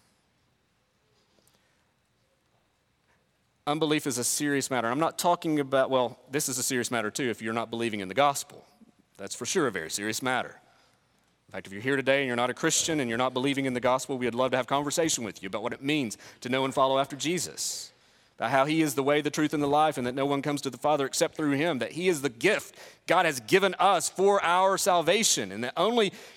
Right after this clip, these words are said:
in Jesus Christ can salvation be found.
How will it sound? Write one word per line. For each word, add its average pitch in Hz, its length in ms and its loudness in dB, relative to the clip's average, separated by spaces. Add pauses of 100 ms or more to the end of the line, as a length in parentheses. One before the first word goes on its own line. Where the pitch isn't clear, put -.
(320)
in 247 200 2
Jesus 196 340 2
Christ 196 280 2
can 175 100 0
salvation 170 460 2
be 170 100 -4
found. - 520 -10